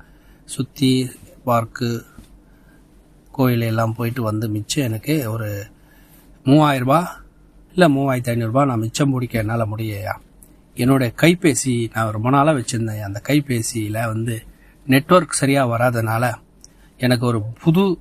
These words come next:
கைபேசி வாங்கணும்னு ஆசைப்பட்டு நான் என்னால முழு அமௌண்ட் கொடுத்து வாங்க முடியாததுனால நான் என்ன பண்ணிட்டேன், இ எம் ஐல, தவணை முறையில ஒரு இடத்துல நானு, அ, கைபேசி வாங்கினேன்யா.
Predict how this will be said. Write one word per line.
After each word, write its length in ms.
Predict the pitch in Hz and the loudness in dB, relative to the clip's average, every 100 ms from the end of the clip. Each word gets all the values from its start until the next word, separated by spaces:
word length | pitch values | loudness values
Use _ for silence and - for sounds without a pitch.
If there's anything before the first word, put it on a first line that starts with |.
| - _ | -8 _
கைபேசி 460 | - 135 127 117 127 | -2 0 2 0 0
வாங்கணும்னு 380 | 110 110 113 | -2 -2 -2
ஆசைப்பட்டு 600 | 107 104 - 113 101 - 110 - _ _ _ _ _ _ - | -2 -2 -2 -4 -8 -6 -8 -10 _ _ _ _ _ _ -4
நான் 200 | 123 113 | -2 0
என்னால 240 | 110 123 120 107 - - - - | 2 2 2 0 -4 -12 -8 2
முழு 140 | 160 | 4
அமௌண்ட் 340 | 160 139 147 139 | 4 2 -2 -4
கொடுத்து 300 | - 127 123 | -4 -4 -2
வாங்க 240 | 127 120 127 | -2 0 0
முடியாததுனால 640 | 117 110 107 110 110 107 110 - - - - - - _ - | -2 -4 -6 -6 -6 -4 -4 -6 -18 -20 -20 -20 -20 _ -2
நான் 160 | 123 | 0
என்ன 140 | 120 120 | 2 0
பண்ணிட்டேன், 480 | 120 113 110 127 110 - - - - - - - _ _ - - - | -2 -4 -2 -2 -2 -8 -16 -18 -20 -20 -20 -20 _ _ -14 -6 0
இ 80 | 180 170 | 4 6
எம் 200 | 175 131 | 6 2
ஐல, 180 | 120 117 - - | -4 -8 -12 0
தவணை 280 | 143 160 170 | 4 4 4
முறையில 340 | 131 120 120 123 - - - | 0 -2 0 -2 -2 -12 -4
ஒரு 140 | 131 | -2
இடத்துல 300 | 117 120 127 110 - - - - - | -2 -2 -2 -2 -6 -20 -20 -20 -4
நானு, 240 | 110 113 104 - _ - - - _ - | -2 -2 -6 -12 _ -20 -20 -20 _ -8
அ, 100 | 117 110 110 107 107 | -6 -4 -6 -8 0
கைபேசி 440 | 143 135 127 - | 2 2 0 -2
வாங்கினேன்யா. 480 | 110 101 101 98 | -6 -6 -8 -8